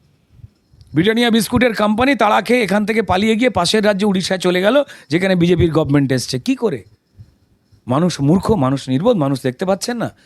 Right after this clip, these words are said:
তারা সব দেখতে পাচ্ছেন, ছাব্বিশের জন্য ওয়েট করছেন। তবে হ্যাঁ, আমি বাঙালি হিন্দুদের বলবো,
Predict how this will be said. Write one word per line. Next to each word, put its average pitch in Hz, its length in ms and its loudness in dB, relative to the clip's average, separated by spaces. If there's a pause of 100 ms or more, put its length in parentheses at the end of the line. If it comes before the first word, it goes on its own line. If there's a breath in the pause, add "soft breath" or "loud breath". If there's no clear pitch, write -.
(140 soft breath)
তারা 151 180 0
সব 208 280 -2
দেখতে 143 260 -2
পাচ্ছেন, 117 340 -4 (260 loud breath)
ছাব্বিশের 165 480 -2
জন্য 170 200 0
ওয়েট 143 240 0
করছেন। 113 360 -6 (760)
তবে 170 200 0
হ্যাঁ, 226 120 0
আমি 247 100 -2
বাঙালি 196 360 0
হিন্দুদের 226 480 0
বলবো, 175 320 0